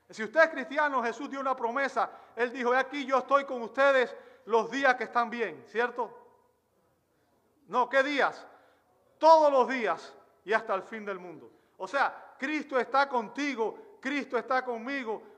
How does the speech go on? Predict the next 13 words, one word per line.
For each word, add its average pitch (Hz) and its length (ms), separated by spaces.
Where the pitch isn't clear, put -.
Cuando 220 220
estamos 262 360
en 233 100
Cristo, 254 400
Cristo 254 180
está 254 140
con 254 120
nosotros 240 400
todos 285 260
los 247 160
días, 214 260
los 220 260
buenos 302 440